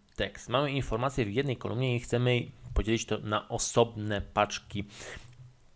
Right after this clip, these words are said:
informacji w osobnych kolumnach. No i jak to robimy w Excelu? Tak, przechodzimy po prostu na kartę dane i wybieramy sobie polecenie tekst jako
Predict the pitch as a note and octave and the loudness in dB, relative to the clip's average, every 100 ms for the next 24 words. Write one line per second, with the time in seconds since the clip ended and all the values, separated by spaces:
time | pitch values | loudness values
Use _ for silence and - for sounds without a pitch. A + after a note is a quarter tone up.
0 | - - C3+ - A2 G#2 G#2 G#2+ A2 - | -2 4 4 6 2 6 4 4 0 -2
1 | - _ D3+ - G#2 G#2 G2 G2 - - | -6 _ 6 6 2 2 -2 0 0 -2
2 | G#2 F#2+ - - B2 B2 C#3+ D#3 - A#2 | -6 -6 -10 -4 -2 4 4 4 -2 -6
3 | G#2+ - - G#2 G2 G#2 G2+ - - - | -6 -12 -6 -6 -4 -4 -4 -6 -14 -14
4 | - G2 - - _ - A#2 - G#2+ - | -8 -8 -8 -20 _ -4 -2 2 0 0
5 | - - B2+ D3 B2 B2 A2 - - - | -4 -12 -6 -2 -2 0 -2 -2 -4 -10
6 | - - - - - - G2 F#3 C4+ - | -8 -10 -10 -18 0 2 4 2 0 -10
7 | - - G#3 B2+ A2 A2+ A#2 A2 - F#2+ | -8 4 4 6 2 2 -2 -2 -2 -2
8 | G2+ G2+ - F#2 - F2+ - F2+ | -2 -4 -2 -6 -2 -6 0 -2